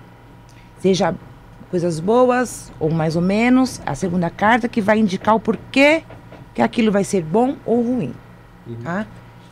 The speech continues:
Speaker 1: E a terceira carta você pode fazer as perguntas que você quiser. Não vou falar pra você per-,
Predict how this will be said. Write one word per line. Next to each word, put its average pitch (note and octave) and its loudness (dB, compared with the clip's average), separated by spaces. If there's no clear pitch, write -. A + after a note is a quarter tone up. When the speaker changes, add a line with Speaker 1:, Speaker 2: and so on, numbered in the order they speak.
Speaker 1:
E G#3+ 2
a G3 2
terceira G#3 -2
carta F#3 -4
você F#3 -4
pode F3+ -4
fazer F3 -4
as F3 -6
perguntas E3+ -4
que F#3 -4
você F3 -6
quiser. E3 -6
Não B3 4
vou A#3+ 2
falar G3+ 2
pra F#3 -2
você F#3 -6
per-, F3+ -4